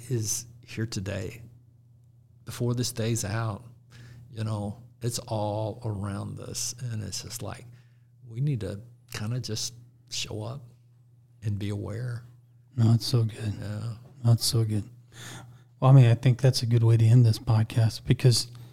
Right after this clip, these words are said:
Speaker 2: it's kinda like you said, just being the presence of Jesus. Is he present in our life? And is he, are we present with other people?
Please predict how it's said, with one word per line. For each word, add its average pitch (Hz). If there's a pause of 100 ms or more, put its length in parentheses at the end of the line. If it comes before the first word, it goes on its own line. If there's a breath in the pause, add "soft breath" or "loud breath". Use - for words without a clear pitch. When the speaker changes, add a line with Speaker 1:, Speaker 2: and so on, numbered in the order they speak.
(480 loud breath)
Speaker 2:
it's 151
kinda 127
like 117
you 117
said, 120
just 117
being 123
the 123
presence 123
of 113
Jesus. 117
Is 127
he 135
present 123
in 117
our 117
life? 127 (520 soft breath)
And 123
is 120
he, 117 (1040)
are 131
we 131
present 120
with 110
other 110
people? 120